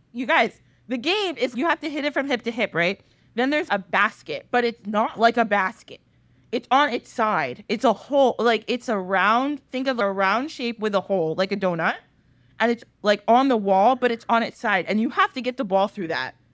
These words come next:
with your hips. Yeah, it's hard. <laughs> It's not easy, but it's pretty cool. As I told you, though, the ba-, the Aztecs could do it 'cause they're badass like that.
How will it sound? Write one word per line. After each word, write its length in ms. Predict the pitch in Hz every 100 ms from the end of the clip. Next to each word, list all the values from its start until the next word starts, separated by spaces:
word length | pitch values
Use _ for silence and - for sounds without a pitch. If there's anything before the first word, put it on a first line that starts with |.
| -
with 200 | 226 254
your 120 | 220
hips. 420 | 247 143 - - 190
Yeah, 180 | 175 160
it's 100 | 254
hard. 280 | 226 160 480
<laughs> 60 | - 480 - - - - 226
It's 160 | 208
not 260 | 233 226 214
easy, 320 | 285 165 120 _
but 160 | 202 226
it's 160 | 269 -
pretty 160 | 370
cool. 320 | - 180 - _ _ _ _ _ _ _ _ _ _ -
As 140 | 214
I 40 | 220
told 220 | 214 202
you, 80 | 147
though, 100 | 135
the 100 | 175
ba-, 260 | 208 98
the 120 | 151 196
Aztecs 360 | 311 233 220
could 140 | 196 170
do 100 | 165
it 80 |
'cause 140 | 202 185
they're 160 | 196
badass 360 | 175 123 156 202
like 140 | 160
that. 220 | 156 131